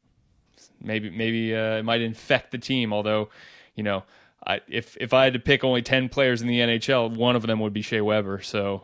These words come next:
you know, that, you can't count that guy out. That guy's a gamer.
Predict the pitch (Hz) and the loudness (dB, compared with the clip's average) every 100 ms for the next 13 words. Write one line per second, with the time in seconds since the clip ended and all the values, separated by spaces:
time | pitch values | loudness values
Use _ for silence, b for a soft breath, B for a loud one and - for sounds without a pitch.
0 | - 104 98 95 113 110 139 120 147 120 | -10 -8 -6 0 0 0 -2 0 0 2
1 | 131 110 113 107 101 95 92 107 104 104 | 0 2 0 0 -2 -2 -2 -4 -4 -4
2 | 98 95 95 98 | -6 -10 -8 -8